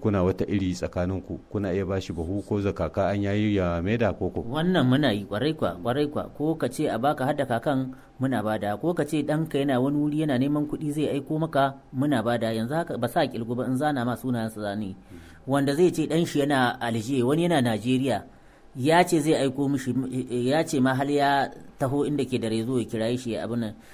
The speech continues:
Speaker 2: ya neme shi bai same shi ba a rezo, bai cikin rezo. Muna ba su sosai ma kuwa.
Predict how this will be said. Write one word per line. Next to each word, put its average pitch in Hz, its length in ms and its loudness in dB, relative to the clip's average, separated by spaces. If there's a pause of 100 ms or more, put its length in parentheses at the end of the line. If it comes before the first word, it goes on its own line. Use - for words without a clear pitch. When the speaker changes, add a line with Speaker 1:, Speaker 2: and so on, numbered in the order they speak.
(260)
Speaker 2:
ya 131 200 2
neme 127 260 0
shi 127 100 -6
bai 110 120 -4
same 117 280 -2
shi 127 100 -4
ba 110 140 -2
a 104 40 -6
rezo, 107 280 -8
bai 113 140 -4
cikin 110 340 -8
rezo. 98 280 -10
Muna 131 280 -2
ba 104 140 -4
su - 140 -12
sosai 135 320 -6
ma 170 160 -2
kuwa. 98 160 -8